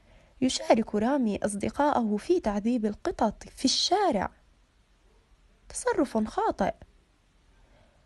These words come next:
يروي أيمن وزملائه أشجار الحديقة البناية التي يسكنون فيها. إنه سلوك صحيح.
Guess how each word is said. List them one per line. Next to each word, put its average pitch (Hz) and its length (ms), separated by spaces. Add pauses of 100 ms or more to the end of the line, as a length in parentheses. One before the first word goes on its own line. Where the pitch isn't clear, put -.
(500)
يروي 226 560
أيمن 214 380
وزملائه 233 880 (380)
أشجار 220 460
الحديقة 233 680
البناية 226 760 (180)
التي 202 420
يسكنون 208 600
فيها. 254 560 (1400)
إنه 262 400
سلوك 220 460
صحيح. 220 720